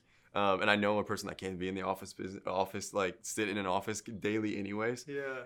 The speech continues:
Speaker 1: And so, um, I ended up applying at a, at a restaurant called Jimmy Changa's,
Speaker 2: Yeah.
Speaker 1: which I didn't know was linked up to the Gringos family. Um, at the time, I didn't know that.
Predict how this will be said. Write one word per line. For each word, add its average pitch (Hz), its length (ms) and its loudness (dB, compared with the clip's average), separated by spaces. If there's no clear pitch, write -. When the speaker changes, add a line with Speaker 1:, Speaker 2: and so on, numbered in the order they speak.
Speaker 1:
And 104 200 0
so, 98 480 4
um, 90 440 2
I 113 200 8
ended 117 260 4
up 120 160 6
applying 101 560 0
at 95 160 2
a, 90 260 2
at 90 100 -2
a 87 220 -4
restaurant 101 400 0
called 85 220 -4
Jimmy 95 180 -4
Changa's, 87 640 -2
Speaker 2:
Yeah. 123 240 -6
Speaker 1:
which 98 160 2
I 135 60 8
didn't 117 200 6
know 107 140 6
was 98 220 0
linked 107 280 -2
up 107 180 0
to 92 180 -8
the 90 160 -4
Gringos 98 440 0
family. 92 540 -6
Um, 87 500 0
at 101 120 4
the 95 80 -4
time, 104 260 -2
I 87 60 -2
didn't 87 160 -4
know 85 160 -4
that. 90 240 -2